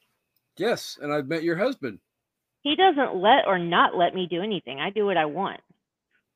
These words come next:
Speaker 2: The only thing I can't do without him is the Christmas tree 'cause it's ten foot tall and I can't do it by myself.
Speaker 1: Well, I'm pretty sure there's other things you can't do without him either, but
Speaker 2: Mm.
Speaker 1: we're not going down that rabbit hole.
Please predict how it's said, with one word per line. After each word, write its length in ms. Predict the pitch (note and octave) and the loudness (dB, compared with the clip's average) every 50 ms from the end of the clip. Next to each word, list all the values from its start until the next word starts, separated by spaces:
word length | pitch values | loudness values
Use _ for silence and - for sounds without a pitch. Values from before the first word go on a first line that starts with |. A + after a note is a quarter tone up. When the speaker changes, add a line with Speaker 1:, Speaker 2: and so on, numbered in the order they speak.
| _ _ _ _ _ _ _ _ _ _ _ _ _ _ _ _ _ _ _ _ _ | _ _ _ _ _ _ _ _ _ _ _ _ _ _ _ _ _ _ _ _ _
Speaker 2:
The 80 | A#3 A#3 | 4 4
only 140 | C4 C#4+ | 4 4
thing 120 | C#4+ D#4 D4 | 2 0 -2
I 100 | C4+ A#3+ | -2 -2
can't 240 | - - B3 G#3 G3 | 0 0 -2 0 2
do 80 | G#3+ G#3 | 0 2
without 260 | G3 G3 F#3 F#3+ F#3+ | 4 6 6 6 4
him 100 | F#3 F3+ | 2 -2
is 80 | E3+ - | -6 -6
the 60 | F#3+ | -8
Christmas 380 | - - G3 F3 - - F3+ E3+ - - | -10 -8 -8 -8 -8 -8 -10 -12 -10 -10
tree 160 | F3 E3+ D#3+ | -10 -10 -10
'cause 140 | - F3 D#3 | -10 -10 -12
it's 140 | E3+ - _ _ | -12 -14 _ _
ten 160 | - F#3 E3+ E3 | -10 -10 -10 -8
foot 180 | - E3 - - | -10 -14 -14 -8
tall 240 | - E3+ E3 D#3 D#3+ | -6 -4 -4 -4 -4
and 80 | D#3 | -6
I 80 | D#3 D#3 - _ | -8 -10 -12 _
can't 200 | - E3 D3 - - _ _ _ _ - | -14 -14 -14 -14 -16 _ _ _ _ -12
do 120 | F3 D3+ | -10 -10
it 80 | - - | -8 -8
by 80 | D#3 D#3 | -8 -10
myself. 400 | D#3 D#3 D#3+ - - D3 D#3+ - - - _ _ _ _ _ _ _ _ _ _ _ _ _ _ _ _ | -10 -12 -14 -12 -12 -12 -12 -14 -18 -20 _ _ _ _ _ _ _ _ _ _ _ _ _ _ _ _
Speaker 1:
Well, 220 | A#2+ A#2+ A#2 A2+ | -16 -12 -10 -10
I'm 60 | A2+ G#2+ | -8 -6
pretty 180 | C#3 C#3 C3 | -4 -4 -4
sure 160 | A2 B2+ C3 | -4 -4 -4
there's 140 | A#2+ A2+ G2 G2+ | -4 -6 -6 -6
other 160 | C3 C#3+ C#3 | -4 -4 -4
things 260 | - - A#2+ A2 E2 - - _ _ _ _ _ | -4 -6 -8 -10 -10 -14 -20 _ _ _ _ _
you 100 | - - | -20 -16
can't 260 | - - A#2+ A2 G#2 | -12 -10 -10 -8 -8
do 120 | G#2 A2 G#2+ | -10 -10 -10
without 260 | G#2 F#2 G#2+ G#2 G2+ | -8 -8 -8 -8 -8
him 140 | G2+ G2+ A2+ | -10 -10 -10
either, 240 | A#2+ A2+ G2+ G2 F#2 | -10 -10 -10 -12 -14
but 320 | F2 G2 G2 F#2+ F#2+ - - _ _ _ _ _ _ _ _ _ _ _ _ _ _ _ _ _ _ _ _ _ _ - _ _ _ _ _ _ _ _ | -12 -12 -10 -10 -10 -12 -16 _ _ _ _ _ _ _ _ _ _ _ _ _ _ _ _ _ _ _ _ _ _ -20 _ _ _ _ _ _ _ _
Speaker 2:
Mm. 360 | D4 E4+ G4 A#4 C5 C5+ C#5 - | -6 -4 -2 -2 -2 -2 -4 -2
Speaker 1:
we're 80 | A#2+ A#2 | -2 -2
not 100 | A2+ A2 | -2 -2
going 200 | G#2+ A2+ A2 A2 | -2 -4 -6 -4
down 160 | G#2+ A2 G#2 G2+ | -4 -6 -6 -6
that 160 | G#2 G2+ F2+ | -6 -8 -10
rabbit 240 | G2 G2 F#2+ F#2 F2 | -10 -14 -16 -16 -16
hole. 160 | G2 G2 F2+ | -18 -18 -18